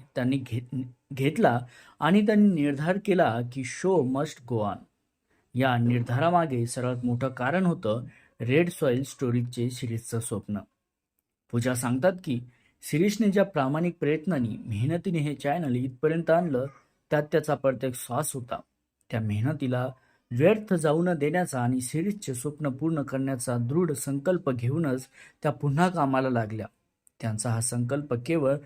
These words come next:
रेड सॉइल स्टोरीज चॅनलचे काम पुन्हा सुरू करण्याचा नव्हता, तर सिरीजच्या आठवणींना अखंड जिवंत ठेवण्याचा होता. सिरीज याच्या निधनाची बातमी पूजा यांनी अत्यंत जड अंतकरणाने सांगितली आहे मित्रांनो.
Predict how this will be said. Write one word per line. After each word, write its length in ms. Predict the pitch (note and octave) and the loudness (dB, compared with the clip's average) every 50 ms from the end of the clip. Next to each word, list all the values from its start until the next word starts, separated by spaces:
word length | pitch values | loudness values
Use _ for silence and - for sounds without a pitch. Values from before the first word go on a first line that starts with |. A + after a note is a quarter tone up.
| - - - - _ _ | -12 -20 -20 -20 _ _
रेड 300 | B2+ B2 C3 D3+ E3+ F3 | -2 2 4 4 4 4
सॉइल 300 | F3 - - D#3+ D#3 E3 | 2 0 2 4 4 4
स्टोरीज 520 | E3 - - - F3 F3+ F#3 D3+ B2+ B2 B2 | 4 0 -2 0 0 2 2 2 0 -2 -2
चॅनलचे 500 | - C#3 B2 A#2+ B2 B2+ C3 B2+ - C3+ | -2 -2 0 2 2 0 0 -2 -4 -6
काम 300 | B2 - C3 C3 B2 A#2+ | -6 -4 -4 -2 -2 -4
पुन्हा 340 | A#2+ - C3+ C#3 D#3 F3+ F3+ | -4 -4 -2 0 2 0 0
सुरू 220 | F3+ - G3+ G3+ | 2 2 2 2
करण्याचा 480 | F#3+ D#3 C3+ A#2+ A#2+ B2 C3 - C#3+ C3 | 2 0 0 0 2 0 0 0 -2 -2
नव्हता, 440 | C3 D3 F3 G3+ G3+ D3 G#2+ G2+ G#2+ - - | -2 -2 -2 0 -2 -2 -2 -4 -8 -8 -6
तर 60 | B2 | -4
सिरीजच्या 560 | A#2 - - C#3 D3+ F#3 G3+ G3+ - D#3 A#2 | -4 -4 -2 -2 -2 -2 -2 -2 -2 -2 -2
आठवणींना 500 | G#2+ G#2+ G#2+ - D3+ E3 E3 D3+ C3 A#2+ | -2 -4 -6 -6 -4 -2 -2 -2 -2 -2
अखंड 420 | A2+ A2+ - - - G3+ F3+ D3+ B2 A2+ C3 C3+ - - - - - _ - C3 A#2 | -4 -4 -6 -6 -4 -4 0 0 0 0 0 -4 -8 -12 -20 -20 -20 _ -10 -8 -2
जिवंत 420 | A#2 D3+ E3+ G3 A3+ A#3 A3+ D#3 | 0 2 4 4 4 2 0 -2
ठेवण्याचा 500 | A#2+ A2+ G#2+ A#2 A#2+ A#2 A2 G#2 - G#2 | -4 -4 -2 -2 0 0 -2 -4 -4 -6
होता. 260 | G#2 G#2 G#2 G2+ E2+ - - _ _ - - _ _ _ _ _ _ _ _ _ - | -6 -6 -8 -10 -12 -12 -16 _ _ -20 -20 _ _ _ _ _ _ _ _ _ -18
सिरीज 440 | - - B2+ B2 B2 A#2+ B2 B2+ C3 | -8 -4 -2 0 0 0 -2 -2 -6
याच्या 360 | A#2+ A#2+ D#3 C#3 A#2 A#2 C3 - - - - _ _ C#3 | -2 0 2 2 2 0 -2 -6 -12 -18 -20 _ _ -2
निधनाची 540 | C3 C3 B2+ A#2+ C#3+ D#3+ F3+ F#3 F3+ - | -2 0 0 0 4 4 4 4 2 0
बातमी 360 | E3 C#3+ C3+ C3 B2+ - D3 C3 | -2 0 0 -2 -2 -2 -4 -4
पूजा 340 | A#2+ B2 B2+ B2 C3+ C#3+ | -2 -2 -2 0 0 0
यांनी 200 | D3 D3 D3+ D3 | 0 0 0 -2
अत्यंत 500 | C#3 B2 A#2+ - _ - F#3 F3+ - - | -2 -2 -4 -6 _ -4 -4 -4 -4 -6
जड 280 | C3 A#2+ B2 D3+ D#3+ E3 | -8 -2 0 2 4 4
अंतकरणाने 680 | C#3+ B2 A#2+ A#2+ C3 B2+ B2+ C#3 C3 C3+ C#3+ D3+ D#3+ D3 | 4 4 2 0 -2 -2 -2 -2 -2 -2 -2 -4 -4 -6
सांगितली 460 | - - A#2 A2 A#2 A#2 B2 B2+ B2 | -6 -6 -6 -6 -6 -4 -4 -2 0
आहे 80 | A#2+ | 0
मित्रांनो. 400 | A#2+ G#2+ G#2 G#2+ G#2+ G#2+ G#2+ G#2 | 0 0 -2 -4 -6 -4 -4 -4